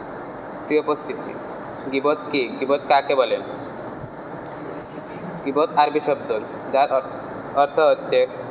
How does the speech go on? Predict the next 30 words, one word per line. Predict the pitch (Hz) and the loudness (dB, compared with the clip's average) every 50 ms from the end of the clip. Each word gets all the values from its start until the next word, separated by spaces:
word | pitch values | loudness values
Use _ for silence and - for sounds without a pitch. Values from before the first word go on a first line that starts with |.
| - - - - | -10 -12 -6 2
কারো | - 143 143 156 | 4 6 6 6
অগোচরে | 160 151 151 143 147 143 156 143 143 139 | 6 4 4 4 4 4 4 4 4 4
তার | 143 147 147 151 - | 4 4 4 4 2
সম্পর্কে | 165 147 135 139 143 143 131 - 151 | 0 0 0 2 0 0 2 2 0
কোনো | - - 143 143 | 0 2 0 2
কিছু | 139 139 135 151 | 0 2 0 2
বলা। | 131 127 117 113 107 98 - - - - - - - - - - - - - - - - - - | 2 4 4 4 4 2 2 -4 -8 -8 -8 -10 -10 -10 -10 -10 -10 -10 -10 -10 -8 -8 -6 -2
শরীয়তের | 147 139 143 156 160 - 175 170 170 - | 0 4 4 4 6 6 6 6 6 4
পরিভাষায় | 151 147 147 147 139 139 - 127 113 101 101 - - - - - - - - - - - - - - 143 | 4 6 8 6 6 6 4 0 0 0 -2 -6 -8 -10 -10 -10 -10 -10 -10 -10 -10 -10 -10 -6 -4 0
গীবত | 135 139 135 151 156 - | 0 4 4 4 4 4
হচ্ছে | 165 151 143 - 151 135 | 2 2 2 4 2 2
মুখের | 123 131 135 131 - 170 170 165 | 4 4 0 2 4 4 6 6
ভাষায় | 160 156 147 147 - 147 139 131 | 6 6 4 6 6 4 6 6
হাতের | 135 139 - 165 156 156 | 4 4 2 2 2 4
লেখা | 147 143 139 139 139 | 2 4 4 4 4
অঙ্কভঙ্গির | 131 135 139 143 156 165 151 160 160 156 151 160 156 | 4 4 2 2 2 4 4 4 4 6 6 6 6
মাধ্যমে | 151 147 135 - 143 131 123 107 104 107 - - 95 95 101 - - - - - - - - - - - - - - - - - - - - - - - - - - - - - - - | 4 2 4 4 2 2 2 -2 -4 -6 -8 -8 -8 -8 -8 -8 -8 -10 -10 -10 -10 -10 -10 -10 -10 -10 -10 -10 -10 -10 -10 -10 -10 -10 -12 -10 -10 -10 -10 -10 -10 -12 -12 -12 -6 -4
কি-, | 151 143 - - - | -4 -4 -4 -2 2
মানুষের | 143 139 143 143 139 170 160 160 160 | 2 2 2 4 4 6 6 6 4
গুণ, | 135 139 135 139 143 147 143 | 2 0 2 4 4 4 4
এমন, | 143 143 156 165 170 170 160 139 | 4 4 4 4 4 4 2 2
এমন | 135 143 156 160 165 | 4 4 4 2 2
কিছু | 160 160 - 170 156 | 0 0 0 0 0
গুণ | 135 135 147 147 147 | 2 0 0 0 2
প্রকাশ | 151 143 143 151 147 - | 2 4 4 4 4 4
করা | - 135 127 127 123 | 4 6 6 6 6
যা | 123 139 143 143 | 6 4 4 4
শুনলে | - 151 147 139 139 143 143 | 4 0 0 2 2 2 2
সে | 143 - 143 143 - - - - - - - - - - | 0 0 -2 -2 -2 -4 -8 -10 -10 -10 -10 -10 -4 0
কষ্ট | - 139 - - 156 | 0 0 2 2 0